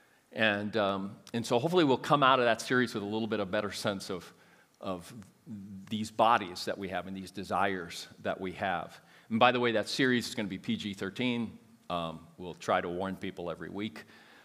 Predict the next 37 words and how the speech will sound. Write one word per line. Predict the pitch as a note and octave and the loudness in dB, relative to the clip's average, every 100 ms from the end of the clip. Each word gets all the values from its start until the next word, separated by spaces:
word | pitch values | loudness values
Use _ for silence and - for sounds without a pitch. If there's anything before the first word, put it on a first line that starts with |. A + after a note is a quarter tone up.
| _ | _
uh, | - F2+ D#2+ | -6 -4 -4
about | F#2+ G2 G2+ | 2 4 4
that. | A2 F#2+ F#2 - - - _ _ - | 4 2 2 -6 -20 -20 _ _ -2
And, | G#2+ F#2+ F#2+ F2+ | 0 0 -2 -2
um, | G2+ F2+ F2+ F2 F2+ - - | 0 0 -4 -8 -16 -18 -10
and | G2+ F2 E2+ | -8 -8 -8
our | F2 | -10
students | - C3 B2 A#2+ | -4 0 0 0
are | G#2 | -2
gonna | G#2+ | -4
be | G2+ | -4
doing, | F#2+ G#2+ G#2 G#2 G2 - - - | -4 -4 -4 -4 -8 -12 -20 -8
uh, | F#2+ F2 | -6 -6
the | E2 | -6
same, | - G#2+ G2+ F#2 F2+ _ | -4 -4 -4 -10 -18 _
um, | F#2+ E2+ F2 - - - | -16 -16 -16 -20 -20 -10
many | G#2+ G#2+ | -6 -6
of | F2+ | -4
the | |
same | B2 A2 | -4 -2
subjects | A#2+ G#2 A2 - | -2 -4 -6 -12
from | F#2 | -14
a | E2+ - | -12 -8
diff-, | G#2+ | -6
little | G#2 G#2+ | -4 -4
bit | F#2+ | -4
of | E2+ | -8
a | |
different | E2+ G2 F#2+ F2 | -10 -10 -10 -4
angle. | G2+ G2+ G2 F#2 - - - - _ | -4 -2 -6 -6 -12 -20 -20 -20 _
Uh, | E2+ D#2+ D#2+ D#2 _ - | -14 -10 -12 -14 _ -2
a | |
lot | G2 | 0
of | G2 | 0
you | G#2 | -2
parents | G#2+ F#2+ F#2+ | -2 -2 -4
know | G2+ F2+ F2 | -6 -6 -8